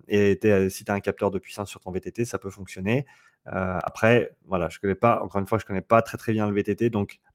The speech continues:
un peu plus dur à, à dire, mais je pense que c'est clair que de faire un vidéo, euh, faire un test avec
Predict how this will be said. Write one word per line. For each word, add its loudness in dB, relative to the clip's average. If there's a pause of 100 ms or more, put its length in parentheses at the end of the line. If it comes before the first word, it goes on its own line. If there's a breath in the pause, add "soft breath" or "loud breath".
(160)
un -2
peu -2
plus -4
dur 2
à, 4
à 2
dire, 4 (340 loud breath)
mais -2
je -4
pense 0
que 0
c'est -14
clair 2
que -6
de -8
faire -2
un 0
vidéo, -2
euh, -4
faire -2
un -2
test -2
avec -2